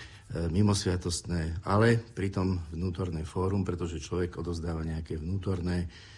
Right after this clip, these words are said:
e, svoje tajomstvá niekomu inému. Ďalej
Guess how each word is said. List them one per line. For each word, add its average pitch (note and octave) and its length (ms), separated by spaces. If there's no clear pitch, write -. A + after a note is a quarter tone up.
e, E2+ 320
svoje F2 560
tajomstvá F#2 720
niekomu D#2+ 560
inému. D2+ 400
Ďalej B2+ 560